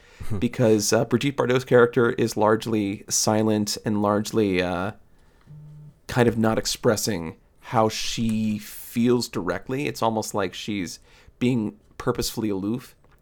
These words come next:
Speaker 2: and I don't know if that is intentional or if that's Godard trying to say, "Oh, women are irrational. They don't know what they're thinking." I can't tell if there's some misogyny at play here be-, or not,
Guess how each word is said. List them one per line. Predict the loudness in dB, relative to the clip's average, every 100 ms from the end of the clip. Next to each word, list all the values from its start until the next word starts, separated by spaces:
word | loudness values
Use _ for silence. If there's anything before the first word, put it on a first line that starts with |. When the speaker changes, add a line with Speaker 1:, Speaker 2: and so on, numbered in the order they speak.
| -4
Speaker 2:
and | -4
I |
don't | 0 -2 0
know | -2 -4 -6 -10 _ _ -10
if | -10 -4
that | -4 -2 -2
is | -4 -4
intentional | -8 -4 -4 -4 -2 0 0 0
or | -2
if | -2
that's | -4 -4
Godard | -6 -4 -6 -6
trying | -8 -8
to |
say, | -8 -8 -8 0
"Oh, | 0
women | 2 2 0
are | 0 -2
irrational. | -2 -4 -10 -12 -8
They | -2 -2
don't | -2
know | -4
what | -8 -8
they're | -10
thinking." | -10 -14 -14 -18 -20 _ -20 -8
I | -6
can't | -4 -2 -2 -2
tell | -6 -4
if | -4
there's | -4
some | -4 -6
misogyny | -6 -6 -6 -8 -10
at | -8
play | -4 -4
here | -4 -2 -2 -4 _ _ -20 -20 _ -4
be-, | -4 -4 _ _ -20 -4
or | 0 2
not, | 2 0 -2